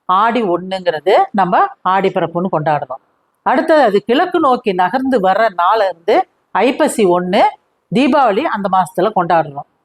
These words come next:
அடுத்தது தென்கிழக்குல வர்ற நாள் தான் தை ஒண்ணு அப்படின்னு கொண்டாடுறோம். வானிலை மாற்றங்களையும் அதை சார்ந்த பருவகால மாற்றங்களையும் எல்லாரும் உணர்ற வகையில அந்த நாட்களை எல்லாம் திருவிழாவை கொண்டாடினாங்க. அடுத்த தலைமுறைக்கு நம்ம பாரம்பரியத்தை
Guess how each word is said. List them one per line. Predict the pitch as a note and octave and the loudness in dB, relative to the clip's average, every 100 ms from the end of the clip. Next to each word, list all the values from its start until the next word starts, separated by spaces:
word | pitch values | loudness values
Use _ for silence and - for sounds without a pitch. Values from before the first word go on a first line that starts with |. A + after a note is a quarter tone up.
| _ _ | _ _
அடுத்தது | F#3 B3+ E4 B3+ F#3+ C4 - | -2 0 2 2 2 0 0
தென்கிழக்குல | A#3 F4 F4+ F#4 B3+ A3 F#3+ | 0 0 2 0 2 0 2
வர்ற | F#3 G3 | 2 0
நாள் | E3+ F3 G3+ | 0 0 0
தான் | E3+ G3 F4+ _ _ _ | 0 -2 -2 _ _ _
தை | G#3 A3+ B3 | -2 0 0
ஒண்ணு | F3 F#3 F#3 G3+ D#3+ D#3+ | 0 0 0 0 2 0
அப்படின்னு | E3 A3+ - | 0 -2 -2
கொண்டாடுறோம். | D#3+ E3 D#3 D3 - _ _ _ _ _ _ _ | 0 0 -2 -4 -10 _ _ _ _ _ _ _
வானிலை | F#3 F3+ G#3+ D4 D#4 C#4 | -2 2 2 2 2 0
மாற்றங்களையும் | G3+ G3 F#3+ F3 E3+ F#3 A3+ | 2 0 -2 -4 -2 0 0
அதை | - F#3+ G3+ | 0 -2 0
சார்ந்த | G3+ A3 A#3+ C4+ G3 | 0 0 0 0 0
பருவகால | G#3+ C#4 C4+ A3 F#3 | 2 2 2 0 0
மாற்றங்களையும் | F3 G3 G3 F3+ E3 G3 B3 - _ _ | -2 -2 -4 -4 0 0 0 -4 _ _
எல்லாரும் | F3+ F#3+ A#3+ C4+ D4+ D4 G#3+ | 0 4 4 4 2 -2 0
உணர்ற | A#3+ B3+ G#3+ | 0 0 0
வகையில | E3+ G3+ F#3+ F3 B3 F4+ _ _ | 0 0 2 2 0 -2 _ _
அந்த | F#3+ F#3 | -2 0
நாட்களை | F3+ G#3 D4 C4+ G3+ | 0 0 0 0 0
எல்லாம் | F#3+ D#4 | 0 -4
திருவிழாவை | A3+ C4 B3 F3+ C4 F#4+ - | -2 0 2 2 0 -2 -2
கொண்டாடினாங்க. | G#3+ G3+ F#3 D#3+ D#3 D3 C#3+ _ _ _ _ _ - | -2 0 -2 -2 -4 -4 -8 _ _ _ _ _ -4
அடுத்த | F#3+ B3+ E4 E4+ | 0 0 0 0
தலைமுறைக்கு | A3 A#3+ C4 A3+ F#3 F#3+ G#3 B3 | 0 0 0 0 0 0 0 -2
நம்ம | F#3 F#3 | -2 -2
பாரம்பரியத்தை | F#3+ F#3+ B3 D#4 B3+ G3+ F3 F3+ | 0 2 2 0 0 0 0 0